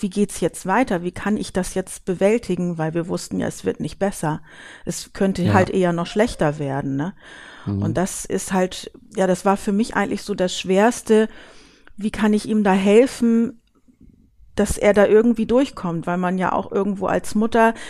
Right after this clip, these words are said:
Speaker 1: weißt du, du liest dann im Internet oder kriegst ja auch von den Ärzten zu hören, er hat's im Grunde genommen ja von mir geerbt, ich hab's an ihn weitergegeben und ich will nicht sagen, man hat ein schlechtes Gewissen, aber irgendwie ist es doch schon so, dass man denkt,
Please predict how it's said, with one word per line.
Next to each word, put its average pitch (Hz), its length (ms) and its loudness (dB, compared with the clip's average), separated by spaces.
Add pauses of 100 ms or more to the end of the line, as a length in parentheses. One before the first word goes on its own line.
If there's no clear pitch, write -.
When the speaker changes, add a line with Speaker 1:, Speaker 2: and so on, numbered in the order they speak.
(320)
Speaker 1:
weißt 196 360 -2
du, 220 60 -6
du 208 160 -2
liest 208 420 2
dann 226 460 4
im 214 220 0
Internet 220 600 2
oder 180 280 2
kriegst 202 320 -4
ja 208 120 2
auch 190 120 -2
von 196 180 -4
den 180 160 -2
Ärzten 190 460 -4
zu 196 240 -6
hören, 208 320 0 (760)
er 156 160 -2
hat's 160 160 -2
im 185 160 0
Grunde 190 360 2
genommen 175 440 2
ja 170 100 4
von 175 280 -2
mir 190 180 4
geerbt, 170 600 4
ich - 180 -2
hab's - 180 -2
an 170 140 -4
ihn 160 180 -2
weitergegeben 214 920 4 (640)
und 190 560 0 (720)
ich - 180 -2
will 185 100 2
nicht 190 180 0
sagen, 185 320 4
man 180 200 2
hat 208 160 -2
ein 202 80 -4
schlechtes - 480 0
Gewissen, 196 400 2
aber 180 200 2
irgendwie 220 440 2
ist 269 160 -2
es - 160 -8
doch 175 160 -2
schon 170 320 -4
so, 170 200 -4
dass 180 220 0
man 196 220 2
denkt, 202 320 2